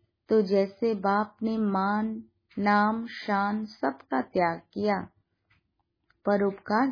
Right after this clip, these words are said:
किया, स्वयं का सुख बच्चों के सुख में समझा, बच्चों की विस्मृति कारण दुख का अनुभव,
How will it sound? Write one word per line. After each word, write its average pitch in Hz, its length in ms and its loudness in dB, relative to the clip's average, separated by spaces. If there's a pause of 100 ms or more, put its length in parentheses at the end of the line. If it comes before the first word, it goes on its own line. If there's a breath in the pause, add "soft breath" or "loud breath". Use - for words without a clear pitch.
किया, 175 320 -4 (680)
स्वयं 294 420 4
का 180 380 -2 (260)
सुख - 480 -2
बच्चों 208 540 -2
के 220 220 -2
सुख 262 300 -4 (120)
में 208 140 0
समझा, 175 640 -6 (600)
बच्चों 233 500 2
की 208 420 -4 (380)
विस्मृति 254 800 2
कारण 185 640 -2 (500)
दुख 285 380 2
का 262 200 4
अनुभव, 202 680 0